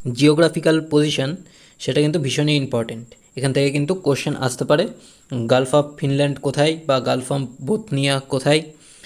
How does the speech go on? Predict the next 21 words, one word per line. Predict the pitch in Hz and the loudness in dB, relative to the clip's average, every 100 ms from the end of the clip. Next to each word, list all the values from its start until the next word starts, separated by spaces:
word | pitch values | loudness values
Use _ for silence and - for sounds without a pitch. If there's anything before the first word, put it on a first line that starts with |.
| - _ | -20 _
তো | 127 | -4
এগুলো | 127 139 | 0 2
থেকে | 139 143 | 2 0
কিন্তু | 170 151 147 | -2 -2 0
কোশ্চেন | 135 - | 0 0
আসতে | 131 120 135 | -4 -4 -2
পারে। | 147 170 - - - - - - | 0 0 -6 -20 -20 -20 -20 -4
তোমরা | 135 135 | 2 2
আমাদের | 143 147 | 4 4
Telegram | 147 143 151 156 151 - 139 - | 4 2 2 0 -2 -12 -14 0
চ্যানেলটা | 143 143 143 | 2 4 2
জয়েন | 143 143 147 | 2 2 2
করে | 156 156 | 2 2
নাও, | 175 170 - | -2 -6 -4
কারণ | 135 131 135 - | -2 -2 -4 -4
এই | 139 | -4
পিডিএফটা | 135 135 147 147 175 190 | -2 0 2 2 0 0
Telegram | 139 127 131 | -2 0 -2
চ্যানেলে | 127 131 131 | 0 0 0
দিয়ে | 127 139 | 0 0
দেবো। | 151 160 175 | 2 0 -4